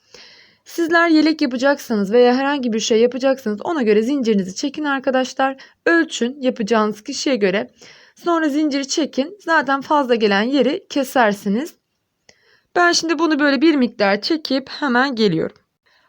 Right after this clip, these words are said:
Arkadaşlar sizlere model anlatımı yapabilmem için bana bu kadar zincir yeterli.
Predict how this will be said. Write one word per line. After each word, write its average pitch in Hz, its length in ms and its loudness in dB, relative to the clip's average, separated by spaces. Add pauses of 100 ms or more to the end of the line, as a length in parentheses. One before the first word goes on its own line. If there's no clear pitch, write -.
(100)
Arkadaşlar 247 600 0
sizlere 339 400 -2
model 330 360 2
anlatımı 277 380 -2
yapabilmem 285 600 -2
için 233 280 -6
bana 269 240 -2
bu 330 80 -6
kadar 196 300 0
zincir 262 500 -4
yeterli. 220 640 0